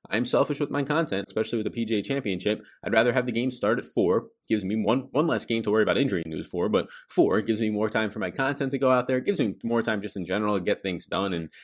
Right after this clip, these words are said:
and work out throughout the day. And then one thirty eight P M is just such an early start. Love basketball at that time. Keep those games on there, of course. Yeah, let them be showdowns. Give us these five-game slates starting later in the day.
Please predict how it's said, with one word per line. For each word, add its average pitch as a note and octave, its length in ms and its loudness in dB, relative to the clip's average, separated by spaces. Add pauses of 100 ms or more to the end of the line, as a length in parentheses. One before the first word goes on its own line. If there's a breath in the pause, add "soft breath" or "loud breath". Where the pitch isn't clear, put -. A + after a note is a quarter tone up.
and D#2 140 -8
work G2+ 220 0
out F#2+ 160 0
throughout F#2+ 200 2
the - 80 -8
day. F#2 300 0
And E2 100 -6
then D#2+ 160 -6
one G#2 180 -2
thirty G#2+ 320 2
eight G2 160 -2
P A2 140 -6
M G#2 140 -2
is F2+ 60 -6
just G#2 120 -10
such E3 140 -2
an F2+ 100 -4
early F2 220 -2
start. F2 360 -2
Love A#2+ 200 2
basketball F#2+ 400 2
at E2 60 -4
that E2+ 160 -2
time. F#2 200 0 (120)
Keep - 160 -6
those G2+ 120 2
games F2 240 -2
on B2+ 160 2
there, D#2+ 120 0
of - 120 -10
course. - 240 -2
Yeah, G2+ 140 -2 (240 loud breath)
let C3 80 -4
them C#3 100 0
be A2 60 0
showdowns. C3+ 420 -2 (180 soft breath)
Give - 120 -6
us - 60 -10
these A#2+ 140 -4
five-game G#2+ 460 2
slates F#2+ 240 -4
starting F2+ 260 -2
later F#2 200 -2
in E2+ 60 -4
the E2+ 60 -6
day. F2 360 0